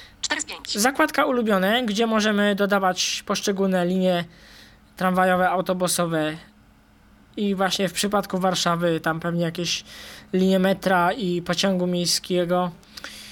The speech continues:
Speaker 2: do ulubionych. Bądź też możemy dodawać poszczególne trasy do ulubionych.
Speaker 1: Zaznaczone. Ustawienia.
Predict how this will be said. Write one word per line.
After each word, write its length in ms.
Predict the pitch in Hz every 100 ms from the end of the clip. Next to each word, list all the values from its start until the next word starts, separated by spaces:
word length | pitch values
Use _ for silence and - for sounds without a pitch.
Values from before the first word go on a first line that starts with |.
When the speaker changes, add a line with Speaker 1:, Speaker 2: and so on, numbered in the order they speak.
| - -
Speaker 2:
do 180 | 160 185
ulubionych. 880 | 180 180 214 330 381 - - - -
Bądź 320 | 190 240 330
też 220 | - 311 294
możemy 380 | 226 214 262
dodawać 460 | 269 185 175 202 -
poszczególne 760 | 220 202 214 196 214 220 202 202 - - - - - - -
trasy 680 | - 220 190 - 170 196 339 - _ - _ 190
do 120 | 185
ulubionych. 720 | 180 175 175 170 277 - - - - - _ _ _ - _ -
Speaker 1:
Zaznaczone. 400 | 214 214 202 180 - _ -
Ustawienia. 400 | 214 202 185